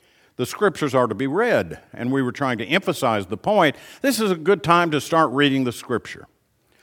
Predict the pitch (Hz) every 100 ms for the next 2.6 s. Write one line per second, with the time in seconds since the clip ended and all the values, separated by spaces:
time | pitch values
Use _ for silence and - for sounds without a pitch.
0 | _ _ _ - 135 123 131 117 117 107
1 | 113 117 165 226 160 113 101 101 98 92
2 | 90 - 90 69 62